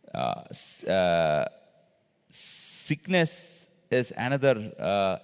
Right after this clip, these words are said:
is another curse. You know, many people, many people, uh, uh, many people think that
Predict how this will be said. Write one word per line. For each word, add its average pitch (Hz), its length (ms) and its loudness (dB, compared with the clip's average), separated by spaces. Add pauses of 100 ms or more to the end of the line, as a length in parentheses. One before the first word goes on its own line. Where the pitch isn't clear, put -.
(140)
is 117 200 -2
another 117 360 2
curse. - 480 0 (480)
You 156 80 -4
know, 170 80 2
many 185 360 4
people, 110 460 0 (1700)
many 151 300 4
people, 107 440 0 (500)
uh, - 40 -2
uh, 73 1300 -2 (340)
many 160 260 0
people 160 300 0
think 156 300 0
that 95 360 0